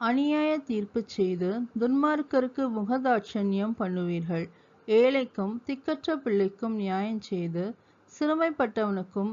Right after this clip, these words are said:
திக்கற்றவனுக்கும் நீதி செய்யுங்கள். பலவீனனையும் எளியவனையும்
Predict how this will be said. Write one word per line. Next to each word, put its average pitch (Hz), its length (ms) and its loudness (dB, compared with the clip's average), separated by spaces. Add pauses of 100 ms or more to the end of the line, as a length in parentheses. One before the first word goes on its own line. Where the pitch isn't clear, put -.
திக்கற்றவனுக்கும் 254 1000 -4
நீதி 233 380 -4
செய்யுங்கள். 170 600 -2 (460)
பலவீனனையும் 226 1000 2 (400)
எளியவனையும் 226 920 2